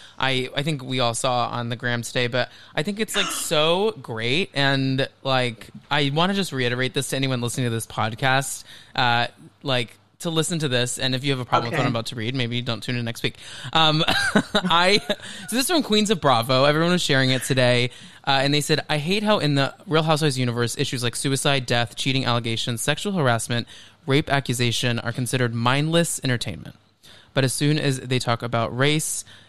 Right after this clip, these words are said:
Speaker 1: and being culturally sensitive, people are like, 'This show is no longer for me.'"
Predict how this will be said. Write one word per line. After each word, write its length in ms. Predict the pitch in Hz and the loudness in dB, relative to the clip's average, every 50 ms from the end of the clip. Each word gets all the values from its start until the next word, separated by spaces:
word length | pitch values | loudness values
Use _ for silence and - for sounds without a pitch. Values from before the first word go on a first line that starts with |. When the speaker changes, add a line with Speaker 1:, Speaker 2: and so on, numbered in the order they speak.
| _ _ - | _ _ -2
Speaker 1:
and 140 | 127 123 113 | -2 0 2
being 220 | 120 117 117 113 | 2 2 0 0
culturally 540 | - - 101 - - - 123 117 107 110 107 | -2 -4 -4 -4 -4 -4 -4 -2 -2 -2 -4
sensitive, 680 | - - - 147 147 - - 139 139 139 131 - - _ | -4 -2 0 0 0 0 2 2 4 4 2 0 -6 _
people 440 | - 135 127 - - 123 120 - - | -4 -4 -4 0 0 0 0 0 -2
are 340 | 117 113 113 110 110 110 92 - | -2 -2 0 0 0 -2 -4 -4
like, 400 | 113 113 110 107 - - - _ _ _ - | -4 -4 -4 -6 -8 -10 -18 _ _ _ -12
'This 120 | 147 170 - | -8 -8 -4
show 180 | - - 131 113 | -2 -2 -2 -2
is 120 | 117 117 | -2 -4
no 100 | 117 117 | -4 -4
longer 340 | 120 120 117 117 117 120 120 | -2 0 0 0 0 -2 -4
for 540 | 120 - - - 123 117 117 113 113 120 120 - _ _ | -6 -8 -8 -6 -4 -2 0 0 0 -2 -4 -10 _ _
me.'" 300 | 113 104 - - - | -12 -10 -10 -12 -16